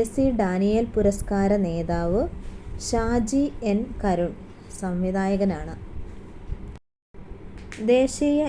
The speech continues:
യുവജന ദിനം എന്നാണ്? ജനുവരി പന്ത്രണ്ടാണ്. സ്വാമി വിവേകാനന്ദൻ്റെ ജന്മദിനമാണ് ഇന്ത്യയിൽ ദേശീയ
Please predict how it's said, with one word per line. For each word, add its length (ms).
യുവജന 640
ദിനം 380
എന്നാണ്? 440
ജനുവരി 500
പന്ത്രണ്ടാണ്. 760
സ്വാമി 380
വിവേകാനന്ദൻ്റെ 920
ജന്മദിനമാണ് 1040
ഇന്ത്യയിൽ 460
ദേശീയ 640